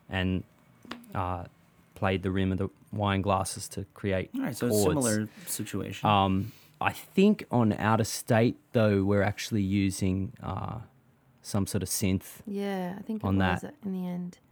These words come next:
Speaker 1: Uh, and then that's just sort of opening and closing a filter. Um, but it, it definitely came from that period of, of tr-, trying to get this kind of droney, trancy sort of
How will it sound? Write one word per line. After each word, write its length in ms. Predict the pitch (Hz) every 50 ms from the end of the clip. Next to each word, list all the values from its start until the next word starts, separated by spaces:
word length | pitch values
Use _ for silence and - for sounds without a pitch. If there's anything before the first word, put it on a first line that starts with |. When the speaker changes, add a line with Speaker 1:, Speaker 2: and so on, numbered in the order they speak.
| - - - _ -
Speaker 1:
Uh, 360 | 113 104 98 95 95 95 - - _ _ _ -
and 160 | 101 101 98
then 160 | 104 101 101
that's 240 | 98 95 92 - - -
just 200 | 95 92 - -
sort 160 | - 104 92
of 140 | 92 - - _ _ - -
opening 440 | - 95 98 92 - 98 95 92 92
and 140 | 92 95 95
closing 420 | - - 95 95 95 90 104 98
a 60 | 95 98
filter. 560 | - - - 90 98 - - 90 85 92 - - - - - - _ _ _ -
Um, 400 | 95 95 90 87 87 87 87 87 - _ _ _ - - _ _ _ _ _ _ _ _ _ _ _ _ _
but 120 | - 110 104
it, 160 | 82 - - _ _ -
it 180 | 131 135 110
definitely 460 | - 123 104 - - 120 110 107 101
came 340 | 92 - - 104 98 98 95
from 400 | - - 98 90 87 90 92 90 - _ _ _ _ -
that 240 | - 101 - - -
period 340 | - 101 98 92 92 92 95
of, 140 | 92 90 - - - - _ _ _ _ _ _ -
of 160 | 92 90 -
tr-, 120 | - - - _ _ _ _ _ -
trying 280 | - - 101 95 92
to 60 | 92
get 180 | 90 92 - -
this 220 | - 90 - -
kind 240 | - - - 95 95
of 140 | 90 92 - _ _ _ _ _ _ _ _ _ _ _ _ _ _ _ - -
droney, 720 | 87 92 101 95 95 95 98 98 98 92 92 92 90 85 - _ _ _ _ - 247 208 - _ -
trancy 640 | - - 95 95 95 95 - - - 87 92 90 87
sort 220 | - - 90 95
of 200 | 98 98 - -